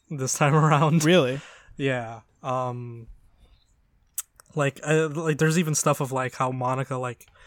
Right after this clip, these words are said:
Speaker 1: Monica's, like, the only character that outwardly acts like she knows you at the beginning.
Speaker 2: Hmm.
Speaker 1: And, like, they, like,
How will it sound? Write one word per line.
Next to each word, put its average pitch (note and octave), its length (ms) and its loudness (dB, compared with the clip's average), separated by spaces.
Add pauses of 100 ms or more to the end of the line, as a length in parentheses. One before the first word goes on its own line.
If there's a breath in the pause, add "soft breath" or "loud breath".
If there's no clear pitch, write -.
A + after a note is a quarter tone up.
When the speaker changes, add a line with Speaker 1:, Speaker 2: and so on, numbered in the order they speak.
(400 soft breath)
Speaker 1:
Monica's, D#3 380 6
like, E3 140 2
the D3 100 -4
only C3+ 240 -2
character C3+ 440 -2
that A#2+ 160 -8 (100)
outwardly C#3 640 -2
acts A#2+ 300 -8
like B2+ 120 -6
she - 140 -10
knows B2 340 -8
you E3 360 -4 (280)
at B2+ 120 -10
the - 60 -16
beginning. C3+ 600 -6 (180 soft breath)
Speaker 2:
Hmm. D3+ 180 -4 (100)
Speaker 1:
And, C#3+ 120 -2
like, C#3+ 200 2
they, C#3+ 120 2
like, D3+ 280 0